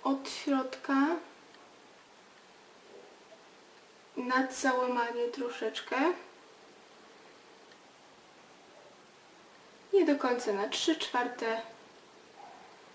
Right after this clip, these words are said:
na trzy czwarte powieki. E, tak większość wklepujemy, żeby ten pigment był widoczny.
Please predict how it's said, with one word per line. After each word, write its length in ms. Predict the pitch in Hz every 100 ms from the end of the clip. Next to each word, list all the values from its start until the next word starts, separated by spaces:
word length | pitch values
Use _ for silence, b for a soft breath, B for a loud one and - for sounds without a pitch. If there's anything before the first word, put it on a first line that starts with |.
| - - - - - - - - -
na 260 | 320 277 269
trzy 260 | - 277
czwarte 460 | 269 - 220 - 226
powieki. 480 | 220 214 202 - - - - - - - - - - - - - - - - - - - - - - - - - - - - - - - - - - - - - - B B B B - 240
E, 40 | 226 226 226 214 -
tak 320 | 269 269 - - -
większość 440 | 220 269 262 262 -
wklepujemy, 920 | - 262 254 254 247 247 220 214 214
żeby 220 | 214 208
ten 220 | - 226
pigment 500 | - 269 - 226 214
był 200 | 220 226
widoczny. 800 | 220 220 233 226 - - 208 214